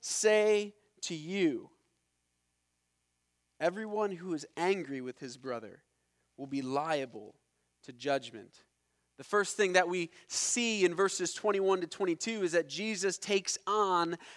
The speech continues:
our heart and our attitudes, even down to the very words we say. No longer is the question, "Did you actually take someone's life?"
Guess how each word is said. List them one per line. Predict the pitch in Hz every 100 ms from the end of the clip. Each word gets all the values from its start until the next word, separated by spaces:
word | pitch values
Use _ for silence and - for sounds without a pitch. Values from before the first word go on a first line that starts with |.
| -
our | 165 180 180 165
heart | - 233 202 175 175 - - -
and | 185 180
our | 180 -
attitudes, | 190 226 214 - 180 170 156 -
even | 214 240 269 220 247 240 240 _ _ 147
down | 196 190 190 185 180
to | 185
the | 160
very | 165 196 180
words | 147 190 214 190 151 120 - - - _
we | 143 135
say. | - 147 120 110 - _ _ _ _ _ -
No | 180 226
longer | 233 214 240 254 254 240 180 175 190
is | 196 160
the | 175
question, | - 247 226 - 185 180
"Did | 165 156
you | 190 208
actually | 202 220 - - 247 240 208
take | 240 226 -
someone's | - 208 196 175 143
life?" | 170 220 180 165 -